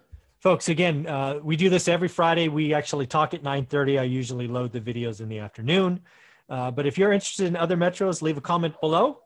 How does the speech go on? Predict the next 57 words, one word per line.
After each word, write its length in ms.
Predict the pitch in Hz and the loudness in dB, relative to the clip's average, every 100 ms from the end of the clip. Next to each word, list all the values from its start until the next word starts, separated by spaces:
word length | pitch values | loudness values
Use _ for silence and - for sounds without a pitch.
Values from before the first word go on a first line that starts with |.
| - | -6
Uh, 240 | 123 123 135 | -4 -4 -4
Emil 440 | 131 139 151 147 | -4 -2 0 0
will, 300 | 139 139 135 | 0 0 2
uh, 80 | 131 | 0
look 220 | 135 - | 0 -2
at 80 | 131 | -4
these 200 | 139 123 | -4 -2
weekly, 360 | 143 151 175 160 | -4 -2 -2 0
and 80 | |
if 80 | 123 | -2
he 100 | 139 | -4
covers 360 | - 139 143 127 | -2 0 0 0
them 180 | 139 135 | -2 -2
for 160 | 135 | -2
Roofstock, 500 | 127 143 - 143 143 - | -2 -2 -2 -4 -4 -6
we 200 | 127 123 | -4 -4
will 200 | 113 113 | -4 -6
look 180 | 113 131 | -8 -10
at 140 | 117 | -8
them 140 | 127 156 | -4 -2
up. 180 | 240 - - - - _ - | -4 -8 -20 -20 -20 _ -6
Again, 280 | 156 175 208 | 0 2 4
we 80 | 185 | 4
have 120 | 185 | 4
a 40 | |
whole 160 | 180 208 | 2 2
playlist 440 | 214 226 190 - | 4 6 4 2
now, 260 | 156 123 110 | -2 -4 -6
so 160 | - 143 | -6 -2
go 100 | 175 | 2
watch 280 | 175 180 196 | 4 2 2
them, 220 | 185 185 - | -2 -4 -4
take 140 | 165 170 | -4 0
a 60 | |
look, 220 | 170 175 _ | 0 0 _
see 140 | - 175 | -6 -4
what's 160 | 165 | -4
going 220 | 175 160 | -2 0
on. 220 | 165 170 170 _ _ _ _ _ - | 0 -2 -6 _ _ _ _ _ 2
Do 60 | |
yourself 320 | 214 214 226 | 4 6 4
a 60 | 196 | 4
favor, 320 | 190 190 190 | 2 2 2
sign 280 | - 165 175 | 0 0 0
up 140 | 196 185 | 0 0
for 100 | 170 | 0
Roofstock. 540 | 175 - 175 - - | 0 0 0 0 2
There's 160 | 151 135 | 0 0
a 60 | |
link 260 | 139 175 175 | 0 -2 0
below 400 | 165 160 170 151 - _ 143 | 2 4 2 -2 -12 _ -4
that 200 | 135 143 | -4 -4
you 120 | 147 | -6
can 120 | 156 | -2
just 220 | 147 - | 0 0
sign 220 | - 156 160 | 0 0 0
up 180 | 160 | -2